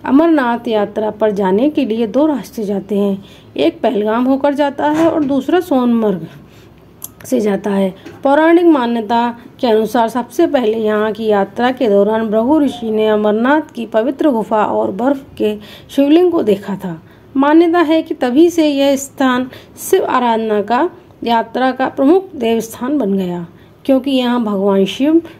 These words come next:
ने तपस्या की थी। पुराणों के अनुसार काशी में दर्शन से दस गुना, प्रयाग से सौ गुना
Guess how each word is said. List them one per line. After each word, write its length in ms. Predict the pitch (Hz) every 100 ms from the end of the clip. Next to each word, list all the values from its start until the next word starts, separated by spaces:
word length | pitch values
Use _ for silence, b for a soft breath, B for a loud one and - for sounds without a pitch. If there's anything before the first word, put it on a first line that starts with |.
| -
ने 120 | 233
तपस्या 460 | 233 202 208 - 330
की 180 | 277 226
थी। 240 | 214 202 196 B - -
पुराणों 400 | 220 233 226 214
के 120 | 202
अनुसार 520 | 208 196 196 208 202 202 -
काशी 360 | 196 196 294
में 180 | 311 302
दर्शन 380 | 262 240 254 262
से 140 | 254 262
दस 260 | 247 269
गुना, 360 | 269 285 285 277 B B -
प्रयाग 360 | 233 254 285 285
से 200 | 277 202
सौ 240 | 202 208
गुना 360 | 214 269 294 302